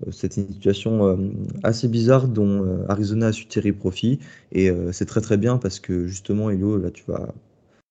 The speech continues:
tu vas commencer à en parler, mais l'attaque d'Arizona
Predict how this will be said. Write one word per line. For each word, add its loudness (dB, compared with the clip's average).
tu -12
vas 0
commencer -2
à 0
en 0
parler, 2
mais -2
l'attaque 0
d'Arizona 0